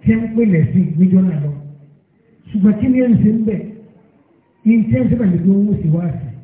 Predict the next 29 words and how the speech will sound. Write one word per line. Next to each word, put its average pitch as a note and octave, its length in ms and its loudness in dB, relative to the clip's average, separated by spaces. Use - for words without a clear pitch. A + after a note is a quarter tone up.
Ah, F3+ 240 -2
báyìí F3+ 260 2
bí F#3 120 4
ṣe F3+ 180 0
kú - 160 -2
Mọ́kà, E3+ 400 2
bí F#3 140 -2
tó G3+ 120 -4
kọ́ F#3 220 -2
ṣe. E3+ 180 0
Kódà D#4+ 420 -6
àwọn G#3+ 300 2
èèyàn F#3 280 2
máa G#3+ 140 0
ń G3 60 0
sọ F#3+ 120 -4
fún G3+ 200 4
wọn E3+ 220 2
ní E3+ 100 -6
wọ́n E3+ 120 4
fi D3+ 140 2
alẹ́. C#3+ 240 -4
Bákan B3+ 460 4
náà, C4 220 2
àwọn B3 180 4
bàbá G#3 220 4
yìí, A3+ 140 2
ń A3+ 120 -6
ká C#4 140 -8